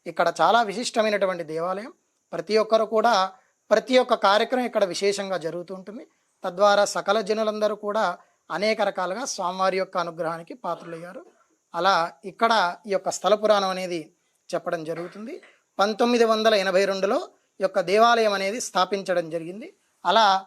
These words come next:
దినదినాభివృద్ధిగా అప్పట్లో ఎటువంటి స్వామివారికి నీడలాగా ఏది ఉండేది కాదు.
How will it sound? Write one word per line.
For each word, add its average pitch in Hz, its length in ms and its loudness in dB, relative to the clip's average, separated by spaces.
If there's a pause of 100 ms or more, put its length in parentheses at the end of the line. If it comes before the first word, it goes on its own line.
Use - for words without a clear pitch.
(320)
దినదినాభివృద్ధిగా 233 1120 2 (220)
అప్పట్లో 226 640 2 (300)
ఎటువంటి 262 680 2
స్వామివారికి 226 840 2
నీడలాగా 220 440 0
ఏది 202 200 0
ఉండేది 185 280 -8
కాదు. 170 300 -12